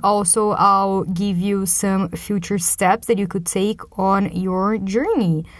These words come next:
So yeah, just click the link in the show notes, fill up the form, and book a time with me s-, so we can chat about your soul self showing up more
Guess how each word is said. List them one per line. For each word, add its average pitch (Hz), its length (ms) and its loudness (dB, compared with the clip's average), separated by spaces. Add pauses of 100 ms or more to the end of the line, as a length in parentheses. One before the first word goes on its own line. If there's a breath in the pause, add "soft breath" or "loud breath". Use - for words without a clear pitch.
(220 loud breath)
So 208 440 0
yeah, 220 240 2
just 220 240 -2
click 254 180 -4
the 233 120 4
link 214 280 -2
in 196 60 0
the 185 60 -4
show 262 220 0
notes, 262 340 2
fill 262 180 0
up 233 120 0
the 226 80 2
form, 220 460 2 (260 loud breath)
and 214 380 2
book 202 200 0
a 226 60 0
time 196 480 0
with 185 300 -2
me 285 460 2 (100)
s-, - 280 -2
so - 220 0
we 208 160 -2
can 214 600 2
chat 185 580 0 (320 loud breath)
about 190 540 2
your 202 720 2
soul 214 400 -2
self 208 500 0
showing 254 400 -2
up 269 240 -2
more 240 440 -2